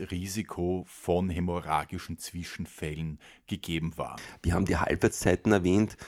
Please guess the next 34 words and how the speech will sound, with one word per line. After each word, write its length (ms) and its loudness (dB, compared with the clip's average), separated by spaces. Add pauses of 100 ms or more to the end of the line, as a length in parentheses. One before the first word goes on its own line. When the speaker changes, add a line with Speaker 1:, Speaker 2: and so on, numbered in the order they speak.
(460)
Speaker 2:
Wir 120 -4
sagen 300 0
ja 80 4
immer, 100 4
es 120 2
dauert 260 0
vier 100 4
bis 140 0
fünf 200 -2
Halbwertszeiten, 680 -2
bis 160 -2
ein 80 2
Medikament 640 -2
wirkt, 340 4
aber 160 -6
es 100 -6
dauert 280 2
auch 160 -4
vier 120 0
bis 140 -4
fünf 220 -2
Halbwertszeiten, 640 -2
bis 140 -2
ein 80 4
Medikament 560 0 (100)
nicht 340 2
mehr 160 2
wirkt. 300 0 (340)
Und 160 0
das 60 6
ist 80 4
natürlich 520 6
ein 140 4
Problem, 540 4